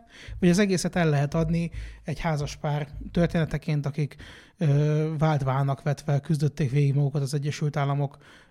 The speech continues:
ö, elnöki pozíciójáig és a, és a Fehérházig. De hát a social media platformokon nem ez van, hanem megjelenik ez a hír úgy,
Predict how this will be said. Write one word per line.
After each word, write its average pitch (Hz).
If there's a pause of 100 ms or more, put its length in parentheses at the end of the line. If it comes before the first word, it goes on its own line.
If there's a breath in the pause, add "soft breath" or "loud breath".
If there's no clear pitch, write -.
(100)
ö, 143
elnöki 151
pozíciójáig 143
és 151
a, 143
és 131
a 147
Fehérházig. 170 (760 soft breath)
De 156
hát 151
a 156
social 180
media 185
platformokon 190
nem 214
ez 135
van, 147 (680 soft breath)
hanem 175
megjelenik 160
ez 156
a 170
hír 151
úgy, 196